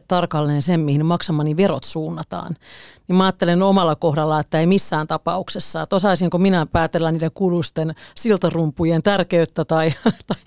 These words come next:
tai just esimerkiksi näitä niin kuin ihmisryhmiä, jotka on mulle vieraita tai pelottavia, ähm, tai miten osaisin niin kuin päätellä, että miten sitä rahaa pitäisi jakaa.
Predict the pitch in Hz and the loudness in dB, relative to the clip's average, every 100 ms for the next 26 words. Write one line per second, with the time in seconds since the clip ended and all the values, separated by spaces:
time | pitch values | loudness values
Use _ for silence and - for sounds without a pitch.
0 | - - - 208 202 214 - 202 190 180 | -14 -4 0 4 4 2 0 2 4 2
1 | 175 190 190 180 180 170 170 180 196 190 | 0 -2 0 0 0 0 0 2 4 2
2 | 165 175 170 165 160 156 175 170 170 165 | 0 -4 -2 -2 -2 -2 -2 0 0 2
3 | 196 175 160 - 156 160 190 180 - 170 | 2 2 0 -4 -4 0 0 0 -2 -6
4 | 165 170 - - - - - - - 160 | -6 -6 -10 -14 -20 -20 -20 -8 -2 2
5 | 160 156 - 160 160 165 185 190 175 175 | 2 0 0 0 0 0 0 0 2 0
6 | 160 160 160 156 160 175 165 180 160 160 | 0 0 0 -2 -2 -2 0 0 0 -2
7 | 160 165 165 165 - 156 160 156 156 151 | -4 -8 -6 -6 -6 -4 -4 -4 -6 -8
8 | 165 156 - _ 165 175 - - - | -8 -8 -10 _ -4 -4 -4 -8 -8